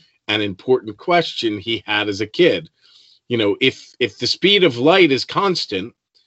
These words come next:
and I'm riding on a speed of light, holding a flashlight, well, then what happens? Because, uh, the flashlight, the light from the flashlight can't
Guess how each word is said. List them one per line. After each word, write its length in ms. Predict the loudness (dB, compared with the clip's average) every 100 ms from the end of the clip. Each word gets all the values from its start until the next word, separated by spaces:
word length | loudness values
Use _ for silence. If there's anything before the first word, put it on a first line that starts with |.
| _ _
and 140 | -4 0
I'm 260 | 0 0
riding 600 | 0 2 4 4 2 0 -8
on 320 | -6 -6 -6 -4
a 140 | -4
speed 400 | -4 -6 -6 -4
of 140 | -4 -6
light, 300 | -6 -6 -8
holding 480 | -8 -4 -2 0 -2
a 40 |
flashlight, 840 | -4 -2 0 0 -2 -6 -6 -8 -12 _ _ _ _ _ -2
well, 500 | 2 4 2 0 -8 _ _ _ -8
then 180 | -2 0
what 160 | 0
happens? 680 | 0 0 -2 -2 -14 -16 -14 -8
Because, 680 | -8 -6 -4 -4 -4 -8 -12 _ _ _ _ _ _ _ -4
uh, 240 | -2 -2 -6 -14
the 160 | -6 -6
flashlight, 800 | -2 0 0 0 -4 -4 -4 -4
the 100 | -4
light 220 | -2 -2 -2
from 140 | -6
the 80 | -6
flashlight 680 | -2 -2 -2 -4 -4 -4 -8
can't 340 | -4 -4 -4